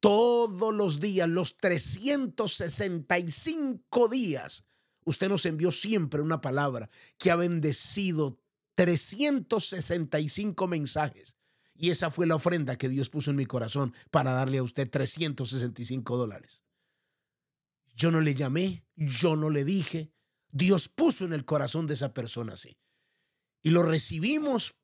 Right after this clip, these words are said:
porque la Biblia dice que debemos dar y recibir para que las personas sean bendecidas. Son principios escriturales. Porque no podemos cerrar la bendición tampoco.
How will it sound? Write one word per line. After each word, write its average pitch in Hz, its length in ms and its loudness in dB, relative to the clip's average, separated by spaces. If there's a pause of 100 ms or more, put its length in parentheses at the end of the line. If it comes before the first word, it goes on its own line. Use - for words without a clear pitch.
(100)
porque 147 300 0
la 143 120 2
Biblia 196 420 2
dice 233 340 -2
que 135 140 0
debemos 160 380 2
dar 196 180 2
y 214 80 -2
recibir 196 640 -2 (140)
para 139 200 2
que 143 100 -2
las 131 120 2
personas 147 440 -2
sean 143 240 -2
bendecidas. 156 560 -4 (140)
Son 160 180 0
principios 151 640 -2
escriturales. 165 800 -4 (680)
Porque 120 300 0
no 143 160 2
podemos 160 560 0
cerrar 127 540 -2 (240)
la 127 120 0
bendición 127 600 0
tampoco. 151 600 0